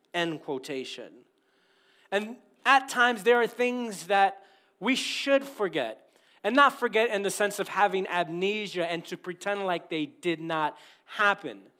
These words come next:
But in this sense, the context of forgetting, there are things that we should forget in the sense that many of us walk through life counting everyone's past offenses against us.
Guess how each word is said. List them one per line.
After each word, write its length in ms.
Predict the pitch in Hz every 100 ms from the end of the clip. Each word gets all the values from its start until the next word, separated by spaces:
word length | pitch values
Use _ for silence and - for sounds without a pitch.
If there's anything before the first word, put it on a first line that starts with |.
| _ _ _ _ _
But 100 | 202
in 200 | 240 269
this 200 | 269 269
sense, 240 | - 220 -
the 100 | 196
context 560 | - 233 247 233 -
of 80 | 202
forgetting, 680 | - 190 151 202 233 208 185
there 140 | 180
are 60 | 180
things 300 | 214 208 180
that 180 | 185
we 220 | 185 180 - - -
should 360 | - - 254
forget 520 | - 226 196 185 165 - - - _ _ _ _ -
in 120 | 233
the 80 | 233
sense 300 | 269 269 262
that 140 | 226
many 280 | 220 262 277
of 100 | 240
us 180 | 220 185
walk 480 | 175 220 262 254
through 160 | 240 240
life 320 | 220 196 196 - -
counting 720 | - 285 302 285 - 202 185 - -
everyone's 720 | 254 269 277 269 254 240 196 - - _
past 340 | - 240 240 233
offenses 560 | 196 247 247 240 202
against 580 | 180 156 233 247 202 -
us. 380 | 147 120 - -